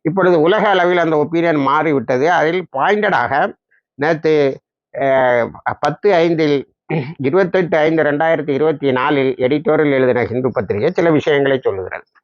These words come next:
அது என்னவென்று சொன்னால், ஐ சி ஜே என்று சொல்லக்கூடிய இன்டர்நேஷனல் கோர்ட் ஆஃப் ஜஸ்டிஸ் ஒரு தீர்ப்பு கொடுத்த பிறகும்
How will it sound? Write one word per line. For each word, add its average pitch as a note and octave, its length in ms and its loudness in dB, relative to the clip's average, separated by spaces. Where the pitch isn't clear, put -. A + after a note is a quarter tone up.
அது D3 220 2
என்னவென்று F3+ 420 2
சொன்னால், C#3+ 540 0
ஐ E3+ 260 0
சி G#3+ 240 -2
ஜே F#3+ 240 2
என்று F3 220 2
சொல்லக்கூடிய D#3 560 2
இன்டர்நேஷனல் F#3 680 0
கோர்ட் D#3 240 -2
ஆஃப் E3 100 2
ஜஸ்டிஸ் C#3+ 580 0
ஒரு D#3+ 240 2
தீர்ப்பு F#3+ 380 0
கொடுத்த F3+ 340 0
பிறகும் D3 600 -2